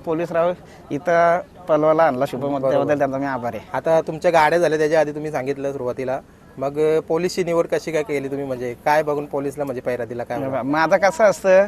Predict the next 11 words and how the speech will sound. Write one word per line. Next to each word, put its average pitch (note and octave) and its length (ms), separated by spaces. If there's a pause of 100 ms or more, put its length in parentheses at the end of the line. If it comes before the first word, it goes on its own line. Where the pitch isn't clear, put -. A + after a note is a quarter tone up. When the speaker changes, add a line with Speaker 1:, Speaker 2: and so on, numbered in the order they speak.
(440)
Speaker 1:
अं, F3 340
नियोजन F3+ 400
करायचं F3+ 260
म्हणजे F3 240
मी A3+ 560
हरवले F3+ 460
म्हणून A#3+ 280
त्या B3+ 180
बैलावर B3 320
जात A#3 280
नाही F3 240